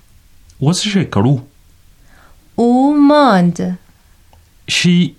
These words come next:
Speaker 1: ya tsaya.
Speaker 2: آنجا.
Speaker 1: Can.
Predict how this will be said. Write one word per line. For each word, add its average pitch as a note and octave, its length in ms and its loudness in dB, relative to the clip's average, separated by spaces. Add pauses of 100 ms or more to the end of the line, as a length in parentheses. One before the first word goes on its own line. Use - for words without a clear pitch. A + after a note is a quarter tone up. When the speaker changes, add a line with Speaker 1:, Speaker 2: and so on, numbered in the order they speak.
Speaker 1:
ya D3 200 2
tsaya. D#3 400 -4 (1000)
Speaker 2:
آنجا. A#3 880 0 (1080)
Speaker 1:
Can. D#3 280 -2